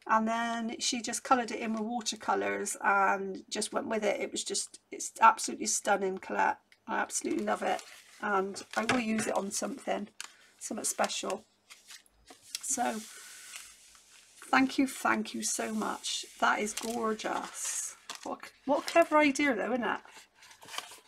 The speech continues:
And, and, uh, there's a pe-, piece of card there just to keep it flat, which is what I'm gonna put it back in because I'm worried about it,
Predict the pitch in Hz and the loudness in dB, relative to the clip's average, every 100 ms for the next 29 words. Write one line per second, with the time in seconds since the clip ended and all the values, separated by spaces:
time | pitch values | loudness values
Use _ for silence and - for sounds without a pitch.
0 | - - 226 226 - 226 226 233 226 220 | -14 -6 2 4 4 2 2 0 0 0
1 | 226 220 220 240 - 226 - - - 220 | -2 -4 -6 -8 -6 -4 -6 -4 2 2
2 | 202 214 202 220 - 226 - 214 - - | 2 0 0 -4 -8 -8 -8 -8 -10 -8
3 | 214 190 - - - - 240 - 254 240 | -2 0 0 -4 -6 -4 0 0 0 -2
4 | - 269 262 247 - 214 202 196 214 208 | 0 4 4 4 0 -2 -2 -6 -8 -4
5 | 214 202 196 208 208 214 - - - - | -2 -2 2 2 0 -4 -14 -18 -14 -14
6 | - - - - - - | -10 -10 -10 -10 -6 -8